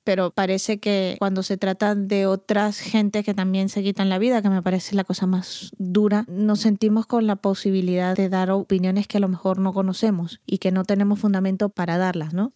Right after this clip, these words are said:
Esto es un tema muy difícil, afecta a muchísima gente, no solamente en Corea, en todo el mundo, y que tiene que tratarse con mucho cuidado. Entonces hay que intentar tenerle el respeto que merece.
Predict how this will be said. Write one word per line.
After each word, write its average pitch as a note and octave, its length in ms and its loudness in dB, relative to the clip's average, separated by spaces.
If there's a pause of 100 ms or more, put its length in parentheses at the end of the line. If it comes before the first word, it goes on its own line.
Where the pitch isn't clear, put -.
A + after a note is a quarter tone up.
Esto B3+ 220 -2
es B3+ 40 -2
un C#4 100 0
tema B3 200 2
muy A#3+ 240 4
difícil, G#3 720 -2
afecta G3+ 380 0
a - 20 4
muchísima G3 640 2
gente, F3+ 640 -2
no F3 100 0
solamente F#3+ 760 0
en F3+ 200 -2
Corea, E3 340 0 (100)
en F#3 140 -2
todo G#3+ 240 2
el G#3+ 80 2
mundo, E3+ 360 -2 (100)
y G#3+ 80 -2
que G3+ 120 0
tiene A3+ 180 0
que C#4 100 0
tratarse A3+ 400 -2
con A3 160 0
mucho G#3+ 280 -2
cuidado. D#3+ 440 -4
Entonces B3+ 400 -6
hay C4 80 0
que C4 100 -4
intentar A3+ 520 0
tenerle A3+ 360 4
el B3 140 2
respeto A3 460 0
que A3 100 -2
merece. F3+ 460 -4